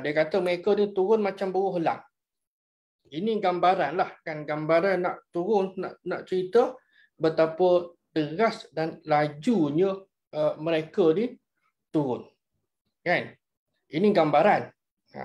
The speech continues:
yang mana kalau dari sudut nas tidak adalah, cuma gambaran nak ceritanya laju. Baik, keadaan ini, eh, serupa dengan kaum, eh, Genghis Khan ataupun Mongol.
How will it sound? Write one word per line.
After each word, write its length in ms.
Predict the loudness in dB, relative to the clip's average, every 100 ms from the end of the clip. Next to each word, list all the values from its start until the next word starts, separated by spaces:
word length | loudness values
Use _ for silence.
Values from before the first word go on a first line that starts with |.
| -10
yang 320 | -8 -10 -10
mana 320 | -8 -6 -4 -4
kalau 240 | -2 0 2
dari 240 | 0 0
sudut 320 | -2 -4 -2
nas 240 | -2 -4 -6
tidak 320 | -8 -4 -2 0
adalah, 240 | 0 -2
cuma 400 | -4 -2 -2 -4 -20 _ _ -4
gambaran 560 | -2 4 4 4 2 2
nak 140 | -2 -4
ceritanya 560 | -6 -4 -2 0 -2 -4 -6
laju. 320 | -4 -4 -8 -14 _ _ _ _ _ _ _ _
Baik, 320 | -2 -2 0
keadaan 400 | -2 2 2 4
ini, 480 | 2 2 2 0 -6
eh, 400 | -2 2 2 0
serupa 720 | -8 -12 -6 -6 -2 2 4
dengan 320 | 4 0 -2 2
kaum, 400 | 4 4 0 -12 _ _ _ -8
eh, 320 | -8 -8 -18 _
Genghis 400 | -4 -2 -2 -4
Khan 240 | -2 0 0
ataupun 320 | 0 0 0
Mongol. 400 | 0 -2 -4